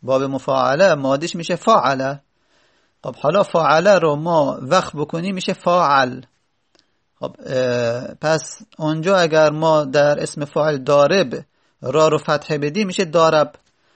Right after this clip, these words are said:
الان مشخص نمیشه که این ضارب، اه، ما-، مادی هست، یعنی ضارَبَ بوده که وقف کردیم، ساکنش کردیم، ضارب شده، یا اسم فاعله.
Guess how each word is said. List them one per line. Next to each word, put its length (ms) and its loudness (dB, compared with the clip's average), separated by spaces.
الان 240 -4
مشخص 440 -4
نمیشه 300 -4
که 100 -12
این 300 -8
ضارب، 520 2
اه، 580 -4
ما-، 380 -2
مادی 540 2
هست، 600 0
یعنی 280 -6
ضارَبَ 840 4
بوده 600 -4
که 580 0
وقف 340 -2
کردیم، 400 -2
ساکنش 560 -4
کردیم، 400 -2
ضارب 340 2
شده، 500 -4
یا 140 -2
اسم 240 -4
فاعله. 500 -2